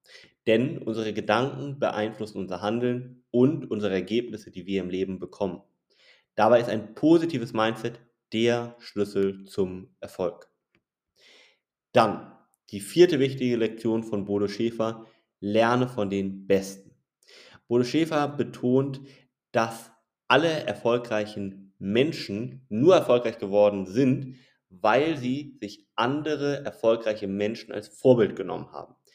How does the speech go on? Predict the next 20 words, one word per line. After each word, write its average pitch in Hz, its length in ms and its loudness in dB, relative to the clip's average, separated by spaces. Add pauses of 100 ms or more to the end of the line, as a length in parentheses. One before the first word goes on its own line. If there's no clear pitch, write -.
(320)
Das 101 180 -4
heißt, 120 380 0 (260)
studiere 123 920 -2
andere 139 260 0
erfolgreiche 95 640 -4
Menschen, 92 440 -12 (240)
wende 135 400 0
ihre 139 280 -2
Strategien 131 560 -4
an 117 640 -6
und 104 240 -6
so 127 200 0
kannst 117 340 -6
du 110 320 -10
viel 165 340 0
schneller 117 280 -4
Fortschritte 120 480 2
machen, 98 400 -6 (140)
Hindernisse 123 520 2
überwinden 101 600 -4